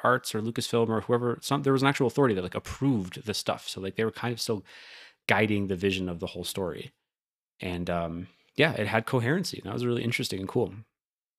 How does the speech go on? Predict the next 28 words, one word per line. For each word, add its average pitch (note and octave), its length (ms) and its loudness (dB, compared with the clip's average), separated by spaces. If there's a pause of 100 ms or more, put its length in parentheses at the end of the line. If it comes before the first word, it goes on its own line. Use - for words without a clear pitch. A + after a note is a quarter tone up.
(960)
The B2 80 6
weird D3 240 6
thing B2+ 140 6
is, F#2+ 560 0 (100)
and A2+ 80 -2
I G#2+ 60 0
forget B2+ 240 0
where A#2+ 100 6
I G#2+ 40 6
saw G2 260 0
this, - 220 -6
but, - 260 -2
um, F#2+ 240 -2
so G#2+ 140 -2
one G#2 160 4
of C3+ 80 2
the, B2 260 6
the, A2+ 320 -2
one A2+ 100 4
of A#2+ 40 0
the A2+ 80 6
most A#2 320 6
well-received, G#2+ 720 2 (680)
uh, F2 280 -2 (120)
expanded A2 380 2
universe F#2+ 300 0
books - 360 -6
was, F2 320 -2